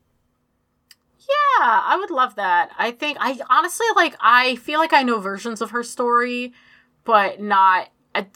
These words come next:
probably ones that are sanitized for kids, 'cause I feel like that's how I consumed most of it. Um, listen, uh, nineteen fifty-seven, uh, Russian animated film Snow Queen,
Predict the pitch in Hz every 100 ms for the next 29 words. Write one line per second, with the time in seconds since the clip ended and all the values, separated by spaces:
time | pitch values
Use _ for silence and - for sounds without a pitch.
0 | _ - 277 311 294 226 220 214 220 196
1 | 190 - - 202 185 190 185 175 175 180
2 | - - 180 _ _ _ - - 175 175
3 | 190 240 240 - 233 214 208 208 202 190
4 | - 196 185 202 190 - 196 190 190 202
5 | - _ _ _ _ _ _ _ _ 190
6 | 190 196 202 - - - - _ _ 214
7 | 240 247 277 277 302 277 - _ _ _
8 | _ - 269 285 285 285 285 277 277 _
9 | _ _ _ _ - 330 415 - 175 170
10 | - _ _ 233 226 214 202 196 180 165
11 | 117 - _ _ _ _ _ _ _ _
12 | 269 381 480 427 359 - - 269 240 240
13 | 226 214 208 - 208 196 180 226 240 240
14 | 226 196 220 214 208 214 196 - 214 208
15 | 208 240 226 226 240